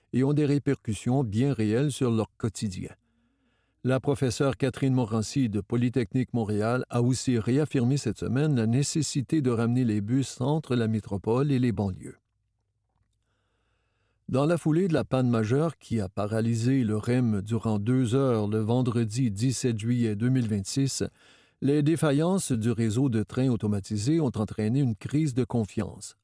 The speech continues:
a rapporté Le Devoir. Les usagers sont otages d'un réseau qui manque de fiabilité. Cette espèce d'entente de non-compétition est totalement absurde. Jamais on ne verrait ça dans un réseau routier, mais en transport collectif, c'est systématique,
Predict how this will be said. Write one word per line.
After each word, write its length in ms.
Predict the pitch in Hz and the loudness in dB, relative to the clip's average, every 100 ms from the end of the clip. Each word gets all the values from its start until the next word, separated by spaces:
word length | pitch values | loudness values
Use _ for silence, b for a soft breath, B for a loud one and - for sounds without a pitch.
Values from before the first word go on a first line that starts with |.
| - | -4
a 80 | 117 | -2
rapporté 560 | 113 104 98 - 131 | 0 0 -4 -2 0
Le 160 | 139 113 | 0 0
Devoir. 480 | 104 92 85 - _ _ _ _ _ _ _ _ _ _ _ - | -2 -4 -10 -16 _ _ _ _ _ _ _ _ _ _ _ -2
Les 300 | 120 123 170 | 0 2 2
usagers 500 | 160 165 156 165 185 | 2 2 2 0 0
sont 240 | 147 123 - | 0 -2 0
otages 560 | 151 - 147 143 156 | -2 0 0 2 0
d'un 160 | 139 123 | 0 0
réseau 440 | 120 139 123 135 139 | 2 2 2 0 0
qui 140 | 139 | 0
manque 340 | 127 120 123 127 | 2 2 0 0
de 140 | 107 | -2
fiabilité. 800 | - 151 123 113 95 - - - _ | -2 -2 0 -2 -4 -8 -16 -20 _
Cette 260 | _ - - | _ -20 -6
espèce 400 | 123 - 139 123 | -4 -2 -2 0
d'entente 460 | 131 123 139 139 107 | 0 0 2 2 2
de 100 | 107 | 2
non-compétition 1000 | 117 160 151 143 110 120 - 104 160 | 2 0 0 -2 0 -2 -2 -2 0
est 60 | 156 | 0
totalement 400 | 127 117 123 139 | 0 0 2 0
absurde. 600 | 110 - 101 - 78 - b b b b b | -2 -4 -6 -6 -8 -16 b b b b b
Jamais 460 | 120 104 170 185 202 | 0 2 2 2 2
on 100 | 180 | 2
ne 80 | 156 | 2
verrait 240 | 160 147 | 2 0
ça 160 | 127 160 | 0 0
dans 240 | 139 117 | 2 2
un 60 | 123 | 2
réseau 340 | 120 110 117 | 0 0 -2
routier, 560 | 98 120 - 113 107 92 _ | -2 -4 -4 -4 -4 -4 _
mais 140 | - 107 | -6 -4
en 80 | 110 | -4
transport 460 | 120 120 - 127 | -2 -2 0 -2
collectif, 600 | - 113 101 - 190 214 - | 0 -2 -2 -2 -2 -2 -6
c'est 220 | - 113 | -6 -4
systématique, 840 | - 120 117 110 - 107 - _ | -2 -2 0 -2 -4 -6 -8 _